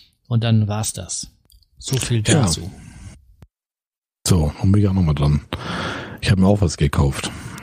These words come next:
Speaker 2: Ich hab mir einen Fernseher gekauft. Wir hatten bis jetzt immer von unserem großen Sohn den Fernseher mit dem Wohnwagen. Bloß der große Sohn ist jetzt sechzehn und ja, wer fährt mit sechzehn mit Mama und Papa schon noch gern campen? Also der Trend geht eher dahin, dass er zu Hause bleibt, wenn wir campen fahren. Und im August beginnt er eh eine Ausbildung.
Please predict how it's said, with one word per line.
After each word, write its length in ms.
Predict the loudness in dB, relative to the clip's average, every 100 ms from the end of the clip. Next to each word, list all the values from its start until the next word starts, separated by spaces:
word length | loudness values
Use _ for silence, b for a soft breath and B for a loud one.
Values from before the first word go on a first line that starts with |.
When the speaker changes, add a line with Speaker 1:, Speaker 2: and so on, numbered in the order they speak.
| B
Speaker 2:
Ich 80 | -2
hab 100 | 2
mir 60 |
einen 80 | 0
Fernseher 440 | 2 2 2 2 0
gekauft. 520 | 0 2 0 0 -6 -10 -18 B B B B B B B B B 0
Wir 100 | 2
hatten 180 | 4
bis 100 | 2
jetzt 220 | 2 -2 0
immer 180 | 0
von 300 | 2 0 0
unserem 480 | 2 2 2 2 0
großen 420 | 2 2 2 2
Sohn 300 | 2 2 2
den 160 | 2 2
Fernseher 320 | 0 0 2
mit 100 | 2
dem 140 | 2 2
Wohnwagen. 560 | 2 2 2 2 2 B B B -6
Bloß 180 | -2 0
der 140 | 0
große 260 | 0 0 2
Sohn 160 | 2 2
ist 140 | 0
jetzt 160 | -2 0
sechzehn 520 | -2 -2 0 2 2
und 360 | 2 2 2
ja, 200 | 2 2
wer 200 | 2 2
fährt 260 | 0 -4 0
mit 180 | -2 -2
sechzehn 480 | -4 -2 -2 0 2
mit 100 | 4
Mama 120 | 2
und 60 |
Papa 200 | 0 0
schon 160 | -2 0
noch 100 | -2
gern 220 | 0 0
campen? 400 | 2 2 4 4
Also 200 | 2 2
der 260 | 2 2 2 -2 B B B B B -8
Trend 320 | 0 2 2
geht 180 | 2 0
eher 200 | 2 2
dahin, 340 | 4 4 4
dass 220 | 2 0 0
er 160 | -2
zu 160 | 0 2
Hause 180 | 2 2
bleibt, 220 | 0 0
wenn 120 | 0
wir 80 | 0
campen 300 | 0 -2 -4
fahren. 400 | -2 2 4 4
Und 320 | 2 0 0
im 140 | 2
August 340 | 2 2 -2 0
beginnt 300 | 0 2 0
er 80 | 2
eh 80 |
eine 160 | 2 2
Ausbildung. 640 | 2 0 0 2 2 2